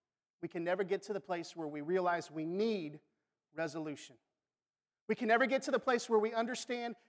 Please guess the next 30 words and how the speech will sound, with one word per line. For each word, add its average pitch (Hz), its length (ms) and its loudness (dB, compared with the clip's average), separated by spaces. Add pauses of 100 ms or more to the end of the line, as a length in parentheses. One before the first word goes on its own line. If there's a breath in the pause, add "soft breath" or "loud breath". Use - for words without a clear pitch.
that 170 140 -4
we 220 160 -2
can't 240 460 -10
do 214 200 4
it 156 140 2 (680)
on 160 180 -2
our 165 200 2
own. 139 140 -6 (2250)
Maybe 214 280 2
you've 208 140 -2
heard 202 220 4
of 147 180 0 (320)
a 175 60 -4
little 190 220 2
white 180 280 4
lie. 143 280 6 (880)
You 170 60 -6
know, 170 260 -8 (240)
it's - 120 -12
really 247 160 2
not 208 180 2
that 190 220 4
big 196 160 4
of 185 100 0
a 185 40 -2
deal, 196 320 2
or 170 160 2
a 139 60 2
half-truth, 180 640 -4 (100)
right? 165 280 -4